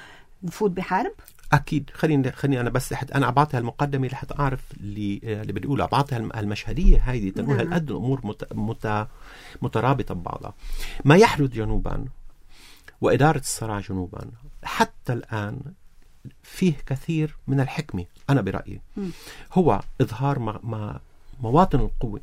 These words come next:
Speaker 2: وإنه نحن لسنا لقمة تستساغ بهالسهولة هيدي، لحتى إذا خلصتوا من غزة تديروا علينا. آه، مصالحكم نحن قادرين نهددها. إذا بدكم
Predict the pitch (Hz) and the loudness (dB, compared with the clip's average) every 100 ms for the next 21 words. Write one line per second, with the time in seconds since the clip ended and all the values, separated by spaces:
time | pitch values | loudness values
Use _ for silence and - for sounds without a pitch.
0 | - 92 110 139 113 131 151 - 107 104 | -4 -4 -2 -4 -2 -2 -2 -2 -4 -4
1 | - 123 - 107 101 - 101 - 117 101 | -6 -6 -6 -8 -8 -8 -8 -6 -4 -4
2 | - - - - 110 101 98 - 98 113 | -10 -20 -20 -12 -6 -4 -6 -6 -6 -4
3 | 98 95 107 120 165 - - - - - | -4 -6 -8 -4 -6 -6 -18 -18 -16 -6
4 | - - - - - 131 - 104 101 117 | -4 -2 -2 -4 -2 -4 -4 -6 -4 -4
5 | 104 98 95 104 101 104 104 117 180 - | -4 -8 -6 -6 -6 -6 -6 -6 -8 -10
6 | - - - - - - - 117 113 131 | -20 -18 -16 -14 -16 -20 -2 2 4 4
7 | 127 151 - 107 104 - 110 - 98 101 | 4 2 0 -2 0 0 -2 -2 -4 -4
8 | 117 104 101 - - - - 90 80 123 | -4 -4 -8 -12 -12 -12 -12 -8 -4 -4
9 | 151 139 165 - - - - - - - | -2 -2 -2 -4 -16 -16 -16 -16 -16 -18
10 | - 143 139 110 127 - - 110 | 4 6 8 6 2 -2 -6 -6